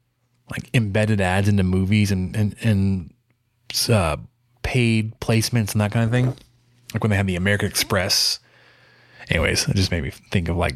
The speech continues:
that, that sounded, for whatever reason, like there was a, a, a embedded ad into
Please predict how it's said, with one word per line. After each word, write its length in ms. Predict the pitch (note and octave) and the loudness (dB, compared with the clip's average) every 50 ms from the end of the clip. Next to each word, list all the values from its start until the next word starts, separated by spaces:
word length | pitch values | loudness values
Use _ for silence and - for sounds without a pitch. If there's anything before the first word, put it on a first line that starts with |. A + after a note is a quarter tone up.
| C2 G2 | -2 -2
that, 160 | A2+ A2+ G2 | -2 -2 0
that 360 | A2+ A2 G#2+ G#2+ A#2+ - _ - | 0 0 0 0 -2 -8 _ -4
sounded, 340 | - - G#2+ G2+ G2 F#2+ | 0 0 2 2 0 0
for 80 | - G#2 | 0 0
whatever 300 | G2 G2 G2 F#2 F2 F2+ | 2 2 2 0 0 0
reason, 300 | F2+ F#2 F#2 F2 - F2+ | 0 0 0 0 0 -2
like 200 | E2 E2+ E2+ - | -2 -4 -4 -2
there 80 | F#2 F#2 | -2 -2
was 120 | F2 F2 | -2 -2
a, 80 | D#2+ B1+ | -4 -8
a, 20 | |
a 400 | - - - - F#2+ - - - G#2+ - _ - | -8 -12 -12 -14 -14 -14 -14 -18 -18 -16 _ -2
embedded 420 | A#2 A2+ A2+ G#2 A2 G#2 G2 F#2+ F2+ | 0 2 2 4 4 4 4 2 2
ad 280 | F2+ F2 E2 E2+ E2 | 2 2 2 2 0
into 460 | E2+ F2+ F2 - - D#2 C#2 D2 G2 | 0 0 0 0 -2 -2 -2 -2 -4